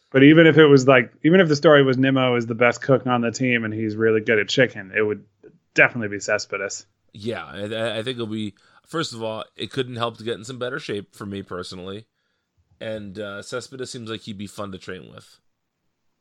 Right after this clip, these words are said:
Speaker 1: Yeah, yeah, he does.
Speaker 2: Okay, um, I'm skipping one of these.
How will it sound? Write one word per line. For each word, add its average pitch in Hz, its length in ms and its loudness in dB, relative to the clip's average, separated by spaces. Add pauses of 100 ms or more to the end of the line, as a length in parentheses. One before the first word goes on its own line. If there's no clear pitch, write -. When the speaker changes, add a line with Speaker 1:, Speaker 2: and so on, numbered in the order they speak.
(480)
Speaker 1:
Yeah, 123 280 2 (200)
yeah, 123 280 -2
he 127 120 0
does. 131 400 -2 (1700)
Speaker 2:
Okay, 107 440 -10 (100)
um, 107 580 -10 (500)
I'm 104 200 -10
skipping 120 440 -10
one 101 140 -8
of 98 140 -10
these. 107 520 -10